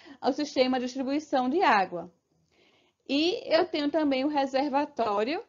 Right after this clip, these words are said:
que recebe a vazão constante e equilibra as variações horárias da demanda. Então, ele vai receber uma vazão aqui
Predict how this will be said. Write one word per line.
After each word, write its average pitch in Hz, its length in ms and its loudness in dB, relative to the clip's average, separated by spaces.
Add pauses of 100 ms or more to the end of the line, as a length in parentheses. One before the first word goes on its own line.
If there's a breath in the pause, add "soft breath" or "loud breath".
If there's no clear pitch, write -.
(320)
que 285 140 -2
recebe 294 540 0
a 339 60 4
vazão 294 420 0
constante 254 960 -6 (320 soft breath)
e 285 140 0
equilibra 320 840 0 (260)
as 240 220 0
variações 277 640 0
horárias 254 300 0
da 254 60 0
demanda. 247 720 -2 (420 soft breath)
Então, 247 200 2
ele 262 100 2
vai 262 220 2
receber 311 600 0
uma 311 200 0
vazão 247 440 0
aqui 269 560 -6